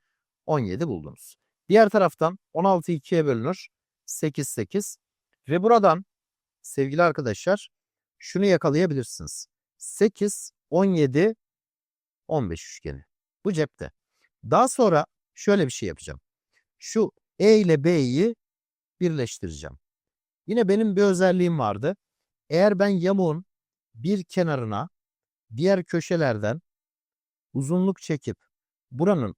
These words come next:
orta nokta olduğunu biliyorsam bu üçgenin alanı tüm alanın yarısıydı. Doğru mu? O zaman şuraya bakın. Şu oluşan üçgenin alanı arkadaşlar, alan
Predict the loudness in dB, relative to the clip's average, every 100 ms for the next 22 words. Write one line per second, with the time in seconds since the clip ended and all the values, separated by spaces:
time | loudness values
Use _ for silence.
0 | _ -2 0 0 0 0 0 2 2 -2
1 | -2 -2 0 0 0 -4 -4 _ _ _
2 | _ -4 -2 -2 -4 -4 -2 0 0 0
3 | -2 -6 _ _ _ -6 -4 -2 -4 -2
4 | 0 0 -2 -6 -8 0 2 2 -2 -10
5 | _ _ _ _ -2 0 0 -2 _ _
6 | _ -14 -6 0 2 4 2 0 -6 -8
7 | _ _ -16 -4 0 0 -4 _ -2 -2
8 | 0 -2 -2 -8 -12 -4 -2 -2 -4 -2
9 | 0 2 0 -2 -4 -8 -4 -2 -2 -6
10 | _ _ _ _ 0 2 4 2